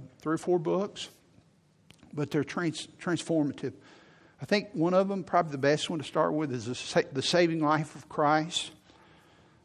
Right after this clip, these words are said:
But every, every page is just like that. Y-, you, you read three or four sentences, you say, "I need to think about that.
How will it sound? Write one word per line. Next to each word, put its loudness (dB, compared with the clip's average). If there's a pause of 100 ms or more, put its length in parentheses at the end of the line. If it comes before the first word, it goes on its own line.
(140)
But 2
every, 6
every 4
page 4
is -4
just -4
like 0
that. -2 (260)
Y-, -6
you, -2
you -2
read 2
three 0
or -2
four -2
sentences, -4
you -6
say, -2
"I 0
need -6
to -10
think -6
about -4
that. -6